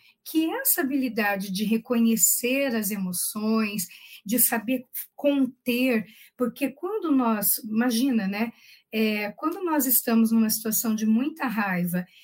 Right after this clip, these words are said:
e tem aquela explosão de raiva e, e, e nós passamos por cima de todo mundo como um rolo compressor, a sequência disso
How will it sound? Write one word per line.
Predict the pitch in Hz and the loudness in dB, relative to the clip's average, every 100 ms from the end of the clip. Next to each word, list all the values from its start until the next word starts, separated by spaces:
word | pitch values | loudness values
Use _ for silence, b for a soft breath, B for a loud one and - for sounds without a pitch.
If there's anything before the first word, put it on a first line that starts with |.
| B - | B -6
e | 247 | -4
tem | - 285 285 | -2 0 0
aquela | 269 269 254 | 0 0 0
explosão | 254 - 262 247 214 240 320 | 0 -2 -2 0 0 0 0
de | 311 220 | 0 0
raiva | 175 208 269 285 233 202 | 0 0 0 0 0 -2
e, | 214 226 233 233 233 233 240 | 0 0 -2 -6 -8 -8 0
e, | |
e | 233 | 2
nós | 262 262 | 2 0
passamos | 262 233 269 262 | -4 -4 -2 -4
por | - 254 | -4 -4
cima | 240 - 254 | -2 -2 -4
de | - | -4
todo | - 269 262 | -2 -2 0
mundo | 247 254 277 240 | 0 0 -2 -2
como | 233 226 | 2 2
um | |
rolo | 202 220 208 | 2 0 -2
compressor, | - 185 175 175 - 277 302 226 B B B B B B - | -6 -8 -4 -4 0 4 4 2 B B B B B B 0
a | 254 | 4
sequência | 262 285 269 330 427 392 - 208 | 4 2 -2 -2 0 2 2 0
disso | 180 220 359 381 - - | -2 -2 -2 -2 -2 -2